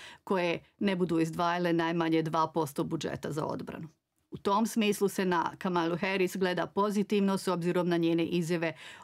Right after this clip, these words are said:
o opredijeljenosti natou. Usko sa tim povezana je zabrinutost za Ukrajinu. U Njemačkoj se, naime, na Trumpove izjave da bi okončao rat u Ukrajini u roku od dvadeset četiri sata gleda kao na najavu da bi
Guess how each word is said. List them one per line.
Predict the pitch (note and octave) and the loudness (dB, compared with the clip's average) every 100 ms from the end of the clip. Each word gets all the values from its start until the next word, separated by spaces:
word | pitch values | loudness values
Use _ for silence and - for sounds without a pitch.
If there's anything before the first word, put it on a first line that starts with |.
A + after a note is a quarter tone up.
| - | -4
o | F3 E3 | -2 0
opredijeljenosti | - F3 - F3 E3 D3 - D2 - E3 | -2 -2 0 0 0 -2 -4 -6 -4 -4
natou. | E3 - - - - - - - _ - | -4 -8 -12 -12 -14 -20 -20 -20 _ 0
Usko | C4+ - G3+ | 0 2 -2
sa | F3+ E3+ | -2 -4
tim | - A3 A3 | -2 0 2
povezana | F#3+ F#3 F3 F3 E3+ E3 | 2 0 2 0 0 0
je | E3 | 0
zabrinutost | D#3+ D#3 D#3 D#3+ D#3 D#3+ D#3 - | 0 -2 -2 -2 -4 -6 -8 -6
za | E3 - | -6 -2
Ukrajinu. | B3+ - A#3 A#3 A#3+ D#4+ - - - - - - | -2 0 0 2 2 2 -2 -20 -20 -18 -12 0
U | A#3 | 2
Njemačkoj | G#3 G3+ - F#3+ E3+ | 2 0 0 -2 0
se, | - | 0
naime, | F3 F3 F#3+ F3+ | 2 2 2 2
na | E3 | 0
Trumpove | E3 F#3 E3+ F3+ E3 E3 | 0 -2 -2 0 2 2
izjave | F3+ F3+ E3+ | 4 2 0
da | D#3+ | 0
bi | D#3+ D#3+ | 0 2
okončao | E3 F3+ E3+ F3 E3+ E3 | 2 0 -2 -2 0 0
rat | D#3+ E3 | -2 -2
u | E3 | 0
Ukrajini | F3 - F#3+ F3 E3 E3 | 0 0 0 2 4 2
u | |
roku | D#3+ E3 F3 | 2 0 -2
od | D#3+ | -2
dvadeset | D#3+ E3 E3+ E3 | -2 -2 -2 -2
četiri | F3 D#3+ D#3+ | -2 -2 -4
sata | - F3 E3+ E3+ | -2 -2 -2 -2
gleda | E3+ E3 E3 | -2 -2 -2
kao | - F3 D#3+ | -2 0 2
na | D#3+ | 2
najavu | D#3+ F3 F3 F#3 F3+ F#3 | 2 2 2 0 2 0
da | E3+ | 0
bi | D#3 | -2